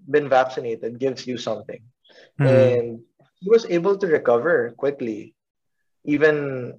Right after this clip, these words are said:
Speaker 1: um, even faster than those who weren't vaccinated. Who else? He's
Speaker 2: Mm-hmm.
Speaker 1: actually back with his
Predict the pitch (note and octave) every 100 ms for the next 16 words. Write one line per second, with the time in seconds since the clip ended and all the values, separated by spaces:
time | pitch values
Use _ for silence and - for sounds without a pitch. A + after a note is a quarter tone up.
0 | - A#2 A2+ G#2+ G#2 - _ _ _ C#3+
1 | D3+ C#3 B2+ A#2+ - B2 A2+ A2+ A2 G#2+
2 | A#2 G#2+ - - - C3+ C3+ A2 G#2+ G2+
3 | - - - - - C3 D#3 - F3+ -
4 | C3 F#3+ G3 - C4 A3 C3 C#3 - D3+
5 | D3+